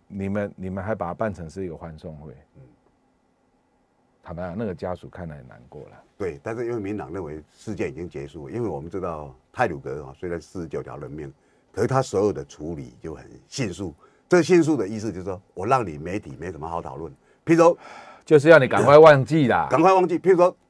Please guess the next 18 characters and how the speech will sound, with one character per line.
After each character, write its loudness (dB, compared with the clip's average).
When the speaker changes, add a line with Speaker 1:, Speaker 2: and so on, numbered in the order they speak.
Speaker 2:
检 -2
察 8
官 6
啊， -10
两 -18
个 -10
礼 -12
拜 -10
就， -8
就， -10
Speaker 1:
对 6
啊。 0
Speaker 2:
就 -2
结 -2
了， -6
对 -2
不 0
对？ 2